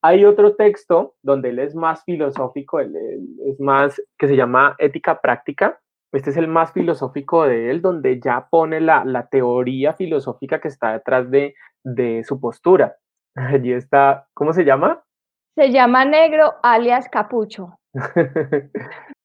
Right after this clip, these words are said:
Speaker 1: Ya, perdió el interés. Bueno, y entonces, vo-, vo-, un, retomando un poco el, la, el comentario de Gabriel, em,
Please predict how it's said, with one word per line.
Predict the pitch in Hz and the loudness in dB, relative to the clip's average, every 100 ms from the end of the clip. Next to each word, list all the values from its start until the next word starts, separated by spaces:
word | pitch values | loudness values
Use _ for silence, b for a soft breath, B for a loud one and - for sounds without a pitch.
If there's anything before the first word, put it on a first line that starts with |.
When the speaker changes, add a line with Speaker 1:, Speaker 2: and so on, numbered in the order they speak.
| _ - | _ -4
Speaker 1:
Ya, | 127 120 - | -2 -2 -4
perdió | 143 127 127 | -6 -2 -4
el | |
interés. | 135 139 123 110 _ _ _ _ _ _ | -4 -4 -4 -4 _ _ _ _ _ _
Bueno, | 147 175 | 0 4
y | 156 | 4
entonces, | 139 160 190 208 - _ _ | 4 2 2 -2 -6 _ _
vo-, | 151 160 - | 0 2 2
vo-, | 151 160 160 | 2 2 2
un, | 165 151 147 95 147 | -2 -2 -4 -8 -2
retomando | 156 143 143 135 143 | 0 0 0 0 0
un | 180 | -2
poco | 185 180 175 175 - _ | 2 0 2 -2 -2 _
el, | 147 123 117 | -4 -4 -6
la, | 117 113 120 120 | -8 -8 -10 -10
el | 117 113 | -12 -16
comentario | - 131 117 117 127 | -12 -12 -8 -4 -2
de | |
Gabriel, | 147 151 131 127 131 _ _ - | 0 2 2 0 -2 _ _ 2
em, | 135 131 127 123 123 123 123 120 | 4 4 2 -2 -6 -6 -8 -10